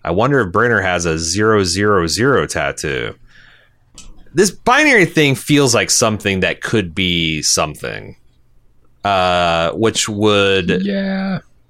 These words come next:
Speaker 1: make you be-, raise the question of who is two. 'Cause that's the only why, that's the only reason you, you'd give an intentional gap in those numbers, right?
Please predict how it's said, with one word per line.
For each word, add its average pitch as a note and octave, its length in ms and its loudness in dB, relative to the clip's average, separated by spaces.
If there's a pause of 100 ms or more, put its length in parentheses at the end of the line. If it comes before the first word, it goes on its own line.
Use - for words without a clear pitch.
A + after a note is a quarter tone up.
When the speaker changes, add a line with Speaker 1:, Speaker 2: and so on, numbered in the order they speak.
(460)
Speaker 1:
make C3 440 0
you A#2+ 180 2
be-, G#2 400 2
raise G#2+ 420 2
the G2 80 -2
question F#2 800 -2
of F2 240 -2
who A2 280 -2
is F2 220 0
two. B1 540 -6 (2000)
'Cause A2+ 120 -2
that's A#2+ 200 0
the - 60 0
only A#2 220 2
why, G#2 420 2
that's G#2 180 -2
the B2+ 40 2
only A2+ 140 2
reason G#2 260 0
you, F2 180 -2
you'd F2+ 360 -6
give G#2+ 180 0
an F#2 60 -2
intentional F2 500 -4
gap F2+ 300 -4
in D#2+ 100 -6
those D2+ 180 -6
numbers, D2 400 -6
right? D2 400 -6